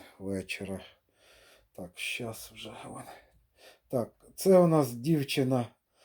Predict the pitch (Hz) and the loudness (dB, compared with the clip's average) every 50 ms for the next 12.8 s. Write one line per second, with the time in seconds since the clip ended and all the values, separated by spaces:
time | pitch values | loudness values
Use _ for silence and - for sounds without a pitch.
0 | _ _ _ _ _ _ _ _ _ _ _ _ _ _ _ _ _ _ _ - | _ _ _ _ _ _ _ _ _ _ _ _ _ _ _ _ _ _ _ -18
1 | - - 196 220 226 226 208 202 - - 190 196 190 185 - 190 180 165 - - | -4 4 6 8 8 8 8 6 2 -2 -4 -4 -4 -6 -6 -8 -8 -8 -8 -6
2 | 170 175 175 165 170 175 170 160 156 147 139 - - 143 147 151 156 151 147 143 | -6 -4 -2 0 0 2 2 2 2 0 -2 -4 -4 -4 -2 -2 -2 0 -2 -2
3 | 135 - - _ - 123 120 - - 123 _ - 110 - _ _ _ - - - | -4 -4 -8 _ -12 -12 -12 -12 -14 -18 _ -18 -18 -18 _ _ _ -20 -20 -20
4 | _ _ _ _ - 151 170 160 156 151 143 135 127 120 - - 101 - - - | _ _ _ _ -6 -2 -2 0 0 0 0 -2 -2 -4 -6 -10 -18 -18 -16 -8
5 | - 220 247 233 202 175 175 - - 165 160 - _ - 143 147 143 - - 220 | -2 2 2 4 4 2 0 -4 -6 -8 -10 -10 _ -8 -8 -8 -6 -2 2 2
6 | 226 202 196 - - - _ _ - - - _ - - - - 202 151 135 156 | 2 2 0 -4 -10 -16 _ _ -20 -20 -20 _ -12 -2 4 6 6 6 6 6
7 | 240 247 208 180 196 180 165 - - - 175 160 151 139 120 110 - _ _ _ | 6 6 6 4 2 2 2 0 -2 -2 0 0 0 0 -2 -8 -14 _ _ _
8 | _ - 139 131 - - 120 113 - - 143 151 175 233 247 226 190 160 135 147 | _ -8 -8 -8 -8 -8 -10 -10 -8 -6 -4 -2 0 2 4 4 2 2 2 4
9 | 180 214 220 214 202 190 185 175 180 - - - - - _ _ _ _ - 127 | 6 6 6 6 4 2 -2 -4 -6 -10 -18 -20 -20 -20 _ _ _ _ -4 0
10 | 151 165 208 220 214 202 190 170 - - 156 147 156 165 156 - - - 131 123 | 4 6 6 6 6 6 4 2 0 -2 -2 0 0 0 0 0 -2 -4 -6 -6
11 | - - 202 208 196 185 - _ _ _ _ _ _ - - 175 160 156 165 165 | -2 2 4 4 4 2 0 _ _ _ _ _ _ -4 0 2 2 4 6 6
12 | 156 151 143 139 - 151 160 180 202 226 240 214 - - - 139 | 6 4 4 2 2 2 2 2 4 4 4 2 2 0 -4 -6